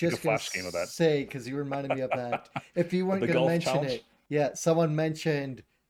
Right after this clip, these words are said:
Speaker 2: no, someone did make or is in the current makings of the Waterworld game. <laughs>
Speaker 1: It's
Speaker 2: So
Speaker 1: complete now. So I'll give you the link after, but, uh,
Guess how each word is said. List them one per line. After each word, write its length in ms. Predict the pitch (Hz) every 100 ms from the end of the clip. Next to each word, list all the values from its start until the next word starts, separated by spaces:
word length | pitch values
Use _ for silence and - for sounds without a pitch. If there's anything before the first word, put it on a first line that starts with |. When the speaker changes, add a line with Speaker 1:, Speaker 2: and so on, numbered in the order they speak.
| _ _
Speaker 2:
no, 140 | 156 156
someone 240 | 160 156
did 180 | 156 139
make 360 | 135 143 135 131
or 140 | 139
is 260 | 135 139 -
in 240 | - 151
the 60 | 135
current 420 | - 147 139 - -
makings 580 | 139 139 - 123 110 -
of 260 | 156 139
the 100 | 147
Waterworld 600 | 135 147 135 120 135 127
game. 300 | - 127 110 _ _ - -
<laughs> 0 | 196 196 190 - 170
Speaker 1:
It's 200 | 117 -
Speaker 2:
So 0 |
Speaker 1:
complete 380 | - 131 123 98
now. 240 | 87 82 -
So 160 | - 113
I'll 220 | 113 113
give 120 | 117
you 60 | 110
the 80 |
link 200 | 98 98
after, 380 | 95 87 85 82
but, 240 | 85 82 -
uh, 200 | 87